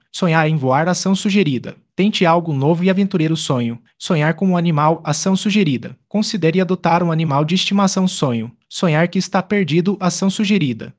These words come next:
Reavalie suas metas e planos. Transformar o que você sonha em ações reais pode ser uma maneira poderosa de mudar sua vida.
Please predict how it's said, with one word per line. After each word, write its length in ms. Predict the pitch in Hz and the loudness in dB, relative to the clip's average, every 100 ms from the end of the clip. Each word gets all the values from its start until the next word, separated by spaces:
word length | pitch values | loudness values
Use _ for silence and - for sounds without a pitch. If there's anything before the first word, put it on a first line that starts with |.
| _ | _
Reavalie 460 | 190 208 196 170 | 0 2 2 0
suas 240 | 160 208 175 | 0 -2 0
metas 480 | 151 170 190 175 | 0 0 -2 -4
e 80 | 170 | -6
planos. 400 | 151 175 190 196 | -2 0 2 0
Transformar 640 | - 202 190 - 156 139 165 | -2 -2 -2 0 0 0 -2
o 40 | |
que 100 | 190 | 0
você 240 | 190 190 | 0 0
sonha 320 | 196 214 214 170 | -2 0 0 0
em 100 | 175 | 0
ações 380 | 160 185 190 | 0 0 0
reais 280 | 190 143 156 | 0 -2 -2
pode 320 | - 196 196 | -2 -2 0
ser 200 | 196 185 | 0 0
uma 120 | 180 175 | 2 2
maneira 380 | 170 151 156 | 0 0 0
poderosa 500 | 160 208 190 160 165 | -2 0 2 2 2
de 100 | 170 | 0
mudar 300 | 180 165 143 160 | 0 0 0 0
sua 200 | 202 175 | 0 0
vida. 420 | 147 120 98 | 0 -2 -6